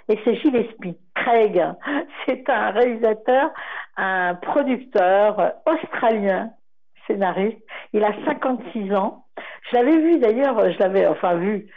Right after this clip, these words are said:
oui, enfin je l'avais entendu en interview. Et il est, c'est, c'est quelqu'un qui est très aimable, très, euh, très souriant, très, euh, qui, qui est, qui est complètement passionné par la mise en scène d'ailleurs. Quand il en parle,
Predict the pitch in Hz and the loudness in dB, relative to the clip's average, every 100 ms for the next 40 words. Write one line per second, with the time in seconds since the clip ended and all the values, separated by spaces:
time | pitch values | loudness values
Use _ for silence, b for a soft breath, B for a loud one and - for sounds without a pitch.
0 | B B 269 262 185 180 196 208 226 415 | B B 0 2 2 2 2 0 0 -2
1 | 262 277 214 220 220 214 175 160 214 302 | 0 0 0 -2 0 0 0 -2 -2 -2
2 | - - - - - - _ _ - 220 | -6 -20 -20 -20 -20 -20 _ _ 0 0
3 | 214 220 208 196 196 - 208 - - 202 | 2 4 6 4 2 0 -2 -2 -8 -4
4 | 233 240 330 330 202 202 - 226 202 233 | -4 -2 -6 -2 -4 -4 -2 0 2 0
5 | 226 226 196 165 160 - b b b b | 2 0 0 0 -4 -6 b b b b
6 | _ - - - 196 190 180 175 175 170 | _ -20 -6 0 4 4 4 6 4 2
7 | 170 220 202 233 165 190 208 233 240 233 | 0 -4 -2 -2 0 0 0 -2 -6 -6
8 | 175 165 175 175 165 - - 175 - 190 | -4 -2 -2 -4 -6 -8 -8 -10 -12 -12
9 | 170 - 165 165 - 170 - 233 233 214 | -12 -8 -6 -6 -4 -4 -2 -2 0 -2
10 | - 226 - 330 - - 226 202 214 247 | 0 -2 -2 -4 -4 -2 -2 0 0 -2
11 | - B B 180 185 180 202 202 196 185 | -6 B B -2 0 0 0 -2 -2 -2
12 | 190 175 185 147 156 160 185 - - - | -2 -2 0 -4 -4 -6 -8 -18 -20 -20
13 | - _ - - - 170 151 147 202 254 | -20 _ -16 -16 -4 -2 0 2 2 2
14 | 285 | 0